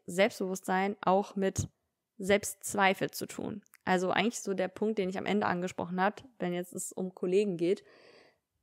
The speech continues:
Erkennst du überhaupt diesen Wert? Erkennst du überhaupt, ähm,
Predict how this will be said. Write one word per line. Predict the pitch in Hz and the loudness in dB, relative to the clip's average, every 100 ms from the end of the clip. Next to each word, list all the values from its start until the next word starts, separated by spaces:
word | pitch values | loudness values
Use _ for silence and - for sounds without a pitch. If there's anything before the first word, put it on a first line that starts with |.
| - | -4
Erkennst | 196 - 247 - 175 | -4 0 0 0 0
du | |
überhaupt | 180 185 175 - - | 0 0 -4 -6 -20
diesen | - 196 185 185 165 | -6 -2 0 0 0
Wert? | 185 160 - - - - - - | 2 2 0 -8 -14 -20 -14 -12
Erkennst | 185 214 233 - | -6 -4 -4 -2
du | |
überhaupt, | 202 190 190 196 - - - - | -2 -2 -2 -2 -4 -16 -16 -10
ähm, | 185 180 180 180 | -6 -6 -6 -8